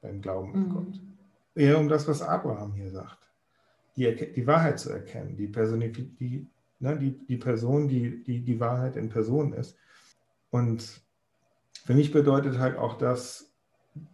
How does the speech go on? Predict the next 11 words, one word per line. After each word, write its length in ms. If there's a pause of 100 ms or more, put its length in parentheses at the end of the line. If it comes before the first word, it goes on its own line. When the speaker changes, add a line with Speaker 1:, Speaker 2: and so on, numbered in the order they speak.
(260)
Speaker 1:
Erkenntnis, 960 (120)
Gott 200
erkennen 380
zu 260
wollen, 240
auch 140
mich 180
selbst 280
erkennen 340
zu 240
wollen 320